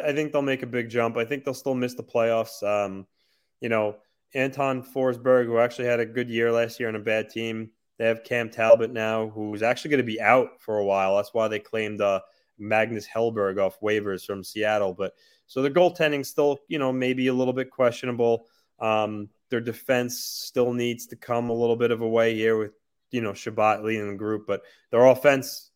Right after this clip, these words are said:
their offensive makeup in their top six is no question, um, is really good. Norris, Batherson, Stutzla, Giroux, Tkachuk,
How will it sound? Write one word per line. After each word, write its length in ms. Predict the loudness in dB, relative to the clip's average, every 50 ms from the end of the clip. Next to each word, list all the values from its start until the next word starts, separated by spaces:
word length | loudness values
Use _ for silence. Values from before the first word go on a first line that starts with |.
| _
their 120 | 2 2 2
offensive 580 | 4 4 2 2 2 2 -2 -2 -2 -2 -6 -10 _ _ _ -14
makeup 520 | -6 -2 0 0 0 2 2 2 2 2 0
in 60 | -4
their 120 | -6 -4
top 280 | -4 -2 -2 -2 -2 -2
six 300 | -2 -2 -2 -2 -4 -6
is 100 | -8 -6
no 140 | -6 -6 -4
question, 540 | -2 -2 -2 -2 -2 -4 -10 -12 -12 -12 _ _ _ _ _ _ _ -6
um, 340 | -4 -2 -2 -2 -4 -6
is 120 | -8 -6 -4
really 220 | -2 0 0 0
good. 140 | -2 -4 -6
Norris, 420 | -4 -2 2 2 4 2 2 0 -2 0
Batherson, 600 | 2 2 2 0 -2 -10 -10 -8 -8 -8 -8 -10
Stutzla, 720 | -6 -4 -2 -2 -2 -4 -4 -2 0 0 0 0 -2 -4
Giroux, 480 | -6 -6 -4 -2 -2 0 0 -2 -2 -6
Tkachuk, 420 | -10 -16 -8 -2 0 2 2 2